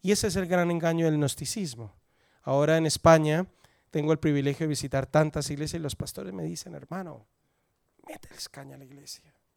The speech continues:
Porque hay una expresión que se ha puesto de moda, "El Señor sabe". María, "El Señor sabe, pastor".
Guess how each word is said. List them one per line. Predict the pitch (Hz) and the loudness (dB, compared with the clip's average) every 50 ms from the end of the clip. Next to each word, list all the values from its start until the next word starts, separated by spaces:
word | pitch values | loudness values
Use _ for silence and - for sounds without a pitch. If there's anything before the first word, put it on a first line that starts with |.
| _ _ _ _ _ _ _ _ _ _ _ _ _ _ _ - | _ _ _ _ _ _ _ _ _ _ _ _ _ _ _ -10
Porque | 151 143 139 139 - - 147 143 139 139 - | -8 -8 -8 -8 -10 -8 -8 -6 -6 -6 -8
hay | - 143 147 170 | -6 -6 -4 -2
una | 175 175 | -2 -2
expresión | 175 - - - 170 - - 175 165 | -2 -2 -2 -4 -4 -2 -2 -4 -4
que | 160 - 165 | -4 -4 -4
se | - 170 | -4 -4
ha | 160 | -2
puesto | - 170 151 - - | -2 -4 -4 -4 -4
de | 170 160 156 | -4 -4 -2
moda, | 170 185 165 139 120 - _ _ _ _ _ | -4 -6 -6 -8 -10 -12 _ _ _ _ _
"El | 170 147 | -14 -12
Señor | - - 175 170 185 185 - | -10 -8 -8 -8 -8 -8 -8
sabe". | - - 131 120 117 110 113 104 - _ _ _ _ _ _ _ _ _ _ _ _ _ _ _ _ _ _ _ | -8 -8 -8 -8 -8 -10 -12 -16 -20 _ _ _ _ _ _ _ _ _ _ _ _ _ _ _ _ _ _ _
María, | - 131 131 147 143 135 | -16 -12 -10 -8 -8 -8
"El | 131 131 | -8 -8
Señor | - 170 160 165 160 139 - | -10 -12 -12 -12 -12 -14 -14
sabe, | - 135 127 123 120 120 113 107 - - _ | -14 -16 -16 -16 -16 -18 -20 -20 -20 -20 _
pastor". | - 123 - - - 151 143 135 - | -20 -20 -20 -16 -14 -14 -14 -14 -16